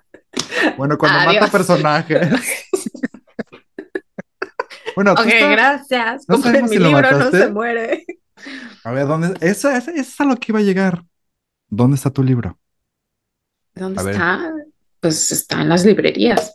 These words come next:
Speaker 1: Bueno, ahí va. Anúncialo, anúncialo, quiero que lo anuncies.
Speaker 2: <laughs> Bueno, bueno, sí, intacto, editorial Porrúa, la historia de un hombre que nunca estuvo en su piel, ¿no?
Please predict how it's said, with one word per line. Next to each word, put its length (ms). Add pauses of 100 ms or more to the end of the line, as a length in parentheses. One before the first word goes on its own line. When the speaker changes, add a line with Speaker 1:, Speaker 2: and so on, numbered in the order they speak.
(140)
Speaker 1:
Bueno, 520 (240)
ahí 280
va. 340
Anúncialo, 520
anúncialo, 600
quiero 240
que 120
lo 100
anuncies. 580 (160)
Speaker 2:
<laughs> 480
Bueno, 460 (220)
bueno, 240
sí, 300 (100)
intacto, 680
editorial 500
Porrúa, 720 (500)
la 140
historia 380
de 100
un 80
hombre 260
que 100
nunca 300
estuvo 280
en 100
su 180
piel, 380 (380)
¿no? 160